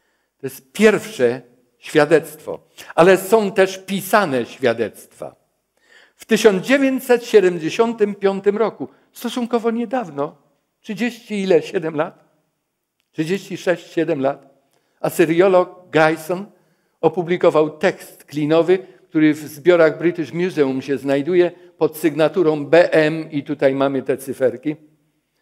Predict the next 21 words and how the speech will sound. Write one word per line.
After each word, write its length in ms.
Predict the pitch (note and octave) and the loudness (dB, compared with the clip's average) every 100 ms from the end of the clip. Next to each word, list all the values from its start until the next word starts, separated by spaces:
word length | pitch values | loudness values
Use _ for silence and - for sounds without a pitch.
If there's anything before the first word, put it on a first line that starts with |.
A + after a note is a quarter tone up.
| _ _ | _ _
nawiązujący 880 | D3+ E3+ F#3 E3+ D#3 F3 F#3+ G3 F#3+ | 2 4 4 2 2 2 2 -2 -2
do 260 | D#3 E3+ E3+ | 4 4 6
obłąkania 760 | G3 F3+ F3+ E3+ F3 F#3+ F3 | 2 4 2 2 -2 -2 -2
Nebukadnezara. 1040 | E3+ D#3+ D3 - D#3 D#3+ D3+ D3+ F#2+ D#2+ - _ _ _ | -6 -8 -8 -6 -4 -4 -4 -4 -4 -8 -14 _ _ _
To 120 | - | -4
są 240 | G3 G#3 G3 | 2 2 0
szczątkowe 1040 | - - G3+ F#3+ F#3 - A3+ G#3 G3 G#3 | -6 -2 2 2 0 -2 2 2 4 0
teksty, 540 | G#3 G3+ F#3 - - | 0 -4 -4 -8 -6
które 320 | E3+ - E3+ D#3+ | -6 -4 -4 -4
się 180 | E3+ | -4
zachowały. 640 | D3 D3 - D3 D3+ G2+ F#2 _ _ | -4 -4 -4 -2 0 -2 -8 _ _
Często 460 | - F#3+ F3+ - G3+ | -2 -2 -2 0 0
brakuje 880 | D#3+ F3+ F3 F3 - G#3 C#3+ A#2 G#2 - _ _ _ | 2 4 4 2 -6 -4 0 0 0 -8 _ _ _
czegoś 480 | - F#3 D3 E3 - | 0 0 2 0 0
tam 320 | E3+ D#3 D#3 | -2 -2 -4
w-, 140 | C3+ - _ | -10 -18 _
jeszcze 480 | D3 D#3 D#3 - B2 | 0 2 0 -4 -4
w 100 | - | -4
środku. 580 | C#3 C3+ - _ - - _ _ _ _ _ | -4 -4 -4 _ -20 -20 _ _ _ _ _
Wydaje 540 | C#3+ G3 E3 G#3 A3+ A3 | 0 2 6 6 6 2
się, 280 | A3 G#3 | 2 0